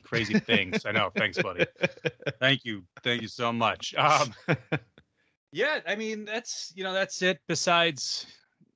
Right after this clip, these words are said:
Speaker 1: collecting lots of Master Universe stuff because it's just onslaughting me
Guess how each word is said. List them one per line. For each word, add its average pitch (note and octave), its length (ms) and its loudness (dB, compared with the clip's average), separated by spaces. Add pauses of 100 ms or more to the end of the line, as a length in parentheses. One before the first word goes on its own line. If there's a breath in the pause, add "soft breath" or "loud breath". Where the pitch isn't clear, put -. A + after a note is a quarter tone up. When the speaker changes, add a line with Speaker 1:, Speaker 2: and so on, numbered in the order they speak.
(320)
Speaker 1:
collecting C#3+ 480 -12
lots C#3+ 220 -12
of A#2 60 -10
Master C3+ 320 -4
Universe A#2 360 -6
stuff - 400 -6
because G2+ 220 -8
it's G2 120 -12
just - 380 -6 (180)
onslaughting G#2 720 -4
me F2 120 -16